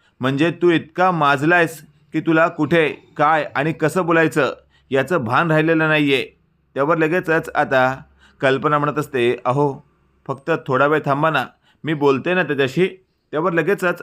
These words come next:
आता कल्पना म्हणत असते, "हे बघ अश्विन, तुला मी सक्त ताकीद देते, तुला जर या घरात मानाने राहायचं असेल ना,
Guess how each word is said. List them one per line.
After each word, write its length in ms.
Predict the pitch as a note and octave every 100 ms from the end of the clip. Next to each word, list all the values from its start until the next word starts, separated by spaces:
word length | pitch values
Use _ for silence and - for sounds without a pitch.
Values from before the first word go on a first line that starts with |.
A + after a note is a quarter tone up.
| -
आता 400 | D3 C3 B2+ C3 _ _ _ -
कल्पना 360 | C#3 C3+ D3+ D#3
म्हणत 200 | D3+ D3+
असते, 460 | D3 B2+ G2 - _ _ _ _
"हे 80 | B2+
बघ 200 | D#3+ D#3+ - _ -
अश्विन, 500 | C3 C#3+ F3+ C#3+ F#2 _ _ _ _
तुला 200 | D3+ E3
मी 180 | E3 F3+
सक्त 440 | F3+ D#3 - _
ताकीद 560 | F3+ F3+ D3+ C#3+ F#3 D#3
देते, 500 | E3 B2 C3+ - _ _ _ _ _
तुला 220 | D3 D3+ E3+
जर 200 | E3 D#3+
या 180 | E3
घरात 320 | C#3+ D3 D#3+ F#3+ - _ _ _ _ -
मानाने 500 | C3 C3+ D#3+ F#3 F#3
राहायचं 300 | E3+ E3+ F#3
असेल 260 | E3+ F3+
ना, 220 | E3 D#3+